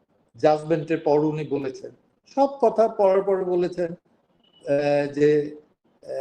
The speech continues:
জেডাই খান পান্নাও তো বলেছিল যে আদালতে যাবে, সেও তো যায় নাই। Believe me, আমার চোখ দিয়ে পানি পড়েছে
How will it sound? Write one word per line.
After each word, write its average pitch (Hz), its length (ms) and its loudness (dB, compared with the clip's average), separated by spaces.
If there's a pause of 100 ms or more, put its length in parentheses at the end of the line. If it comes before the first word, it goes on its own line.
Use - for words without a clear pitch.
(440)
জেডাই 175 320 4
খান 180 180 -4
পান্নাও 185 360 2
তো 190 140 2
বলেছিল 175 540 0
যে 160 360 -6
আদালতে 151 520 -2
যাবে, 120 320 -2 (300)
সেও 190 200 2
তো 190 140 0
যায় 135 260 2
নাই। 107 220 -10 (1400)
Believe 226 480 2
me, 185 120 4
আমার 185 140 0
চোখ 185 220 -6
দিয়ে 175 220 -4
পানি 151 280 -4
পড়েছে - 320 -12